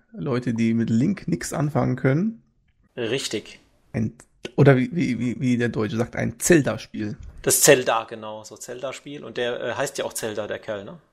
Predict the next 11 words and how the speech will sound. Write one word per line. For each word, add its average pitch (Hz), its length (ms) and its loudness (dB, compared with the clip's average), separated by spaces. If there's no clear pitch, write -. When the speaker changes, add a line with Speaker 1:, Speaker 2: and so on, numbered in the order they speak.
Speaker 1:
<laughs> - 0 -
Ja, 160 260 4
genau, 165 520 -2
der 147 220 -4
heißt - 280 -10
Zelda. 196 220 2
Speaker 2:
<laughs> 180 240 -4
Speaker 1:
Genau. 147 180 2
Speaker 2:
Der 135 100 0
Zipfelmütze-Mann 123 680 -4
hier. 107 220 -14